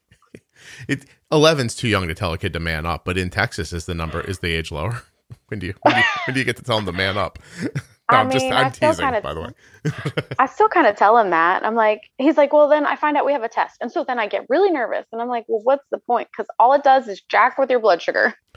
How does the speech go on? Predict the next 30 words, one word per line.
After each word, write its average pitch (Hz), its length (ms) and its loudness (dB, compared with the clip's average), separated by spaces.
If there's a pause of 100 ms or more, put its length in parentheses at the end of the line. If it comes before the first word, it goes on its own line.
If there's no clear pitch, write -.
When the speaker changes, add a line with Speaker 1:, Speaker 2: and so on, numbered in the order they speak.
(280)
Speaker 1:
Yeah, 120 260 2
it 113 100 0
hits 127 220 -2
him 107 80 0
before 95 300 -2
he 82 40 -2
knows 82 280 -2
any 82 140 -4
better. 73 460 -4
He's 269 220 4
little. 71 380 -4 (340)
I 113 60 2
mean, 95 180 2
really, 80 240 2
he's 73 140 4
Speaker 2:
Yeah. 73 60 -2
Speaker 1:
eleven. 69 300 -6
He 67 60 -6
doesn't 67 220 -8
know 67 60 -8
what 67 100 -6
he's - 100 -10
doing. 69 240 -8 (460)
But, - 280 -4
um, 143 260 -4
Speaker 2:
Pretty 175 180 0
much. - 320 -12 (100)
Speaker 1:
it's - 180 0
gonna 180 200 4
happen. 151 420 0